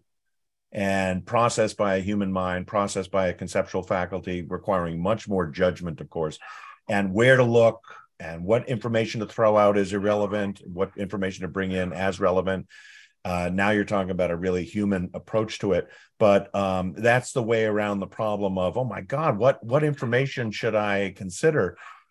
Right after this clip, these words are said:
Um, unless you have this equipment and this approach, the logical method and others, curiosity, intellectual curiosity, relevance to your own life, various standards for saying,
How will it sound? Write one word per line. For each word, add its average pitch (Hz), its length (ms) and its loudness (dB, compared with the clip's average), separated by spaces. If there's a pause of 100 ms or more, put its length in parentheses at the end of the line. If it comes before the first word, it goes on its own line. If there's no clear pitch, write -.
(100)
Um, 95 600 0
unless 110 380 0
you 139 120 4
have 117 220 2
this 104 220 -4
equipment 95 600 -2
and 92 120 -8
this 90 160 -8
approach, 101 720 -2
the 90 220 -6
logical 95 480 -2
method 90 360 0
and 85 140 -4
others, 95 400 0 (260)
curiosity, 98 640 4
intellectual 92 380 -2
curiosity, 92 720 -2 (240)
relevance 104 640 4
to 107 160 -2
your 98 220 2
own 95 160 -2
life, 95 300 0
various 120 380 0
standards 110 520 -2
for 95 180 -8
saying, 92 420 0